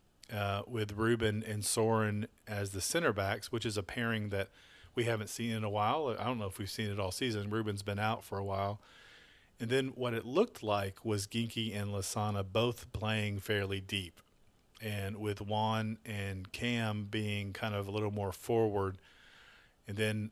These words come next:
uh, Wilshere and Zeka up top. So I, I, you know, it's, I don't know really i-, if, if,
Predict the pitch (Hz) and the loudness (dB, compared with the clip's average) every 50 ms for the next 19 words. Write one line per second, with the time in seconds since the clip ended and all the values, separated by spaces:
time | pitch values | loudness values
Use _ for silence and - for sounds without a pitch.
0 | _ - 104 104 101 101 101 110 117 110 - - 120 107 104 101 98 101 98 107 | _ -8 -6 -4 -4 -4 -2 0 0 0 2 2 2 0 0 0 -2 0 2 0
1 | 104 101 - 117 104 98 90 - - - 120 104 85 - - - - - - - | 0 0 0 -4 -2 -2 -4 -4 0 2 2 2 2 -2 -8 -20 -20 -20 -20 -20
2 | - _ _ - _ _ _ - - - 117 131 180 - - 139 147 135 127 - | -20 _ _ -20 _ _ _ -4 2 4 4 6 4 4 4 2 2 2 -2 -16
3 | - - 143 131 117 113 113 117 - - - - - _ _ _ - - _ - | -12 -6 0 2 2 2 2 2 0 -4 -10 -10 -16 _ _ _ -20 -14 _ 0
4 | 131 123 135 143 151 156 - 135 127 127 131 135 135 131 131 131 131 131 127 127 | 4 8 8 8 8 6 2 0 2 4 4 6 6 6 8 8 8 6 6 4
5 | 127 127 123 123 123 123 117 - - - - - _ _ _ - - 127 127 123 | 2 0 0 -2 -2 -4 -6 -8 -10 -16 -18 -18 _ _ _ -6 -2 0 0 2
6 | 123 120 120 117 113 107 107 104 92 - _ _ _ _ _ - _ _ _ _ | 4 4 4 4 2 0 -2 -6 -8 -12 _ _ _ _ _ -20 _ _ _ _
7 | _ _ _ _ _ _ - - 131 127 117 127 127 127 - 135 127 110 107 - | _ _ _ _ _ _ -16 -12 -10 -6 0 2 2 2 2 0 0 0 -2 -4
8 | - 123 113 101 - - | -4 -4 -4 -4 -6 -10